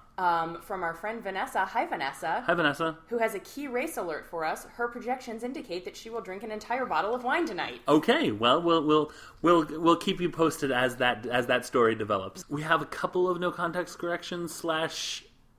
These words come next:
Speaker 2: updates slash brief asides.
Speaker 1: Uh-huh.
Speaker 2: Oh, oh.
Speaker 1: We don't ever do anything briefly,
Speaker 2: And
Speaker 1: but
Speaker 2: here's one that's completely, that we completely unplanned for.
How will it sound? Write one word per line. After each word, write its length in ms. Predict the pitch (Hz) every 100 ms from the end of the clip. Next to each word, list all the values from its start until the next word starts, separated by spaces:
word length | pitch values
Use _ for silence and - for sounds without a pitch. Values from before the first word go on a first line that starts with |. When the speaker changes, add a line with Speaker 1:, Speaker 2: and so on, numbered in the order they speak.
| -
Speaker 2:
updates 480 | 156 156 165 156 156
slash 600 | - 143 143 151 - - - - - - -
brief 340 | 139 147 -
asides. 680 | - - 143 139 156 156 - -
Speaker 1:
Uh-huh. 340 | 247 269 302 381 - -
Speaker 2:
Oh, 400 | 202 240 190 - - - -
oh. 300 | 214 165 - -
Speaker 1:
We 160 | 302
don't 220 | 349 320 -
ever 240 | 185 175
do 180 | 165 160
anything 440 | 151 143 143 135 135
briefly, 240 | 143 127 -
Speaker 2:
And 200 | 170 170 -
Speaker 1:
but 80 | 190
Speaker 2:
here's 320 | 190 185 - -
one 480 | 131 160 175 170 165
that's 140 | 156
completely, 560 | 156 147 165 180 165 156
that 320 | 147 147 147
we 160 | 151 139
completely 480 | 147 147 151 143 127
unplanned 360 | 135 127 120
for. 160 | 104